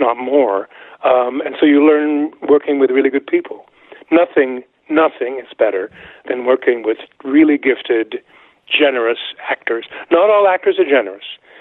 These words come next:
Most of us are. I've worked with one or two S O Bs, um, who shall remain nameless.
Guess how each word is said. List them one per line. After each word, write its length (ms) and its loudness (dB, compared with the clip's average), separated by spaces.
Most 380 2
of 100 4
us 180 0
are. 400 0
I've 200 0
worked 260 2
with 160 -2
one 200 0
or 120 0
two 560 0
S 180 2
O 120 0
Bs, 480 -4
um, 680 -8
who 160 -2
shall 140 2
remain 340 -2
nameless. 420 -2